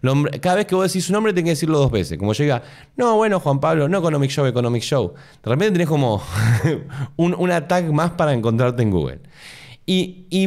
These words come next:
lo que empezás a notar es que su definición no es propia, es de terceros.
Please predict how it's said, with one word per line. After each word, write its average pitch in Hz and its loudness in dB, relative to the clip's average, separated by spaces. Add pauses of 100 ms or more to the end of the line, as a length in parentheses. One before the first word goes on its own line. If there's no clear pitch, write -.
(160)
lo 190 0
que 196 -2
empezás 214 0
a 269 0
notar 131 -2 (100)
es 175 0
que 180 -2
su - -4
definición 160 -2
no 180 0
es 190 -2
propia, 131 -4 (720)
es 220 0
de 233 -2
terceros. 185 -4